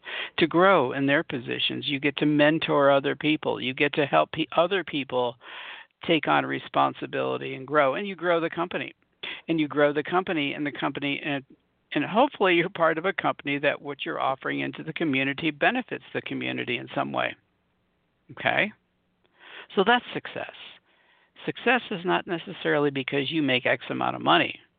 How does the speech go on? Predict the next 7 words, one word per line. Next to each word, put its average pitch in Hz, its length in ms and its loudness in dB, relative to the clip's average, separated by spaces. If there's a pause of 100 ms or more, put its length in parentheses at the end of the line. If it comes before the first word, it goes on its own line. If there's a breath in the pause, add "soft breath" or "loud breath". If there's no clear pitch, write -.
(760 loud breath)
Success 214 360 2 (120)
is 156 180 -2
that 143 180 -10
you're 147 120 -4
able 156 300 -2
to 135 260 -6 (720 loud breath)
create 156 800 4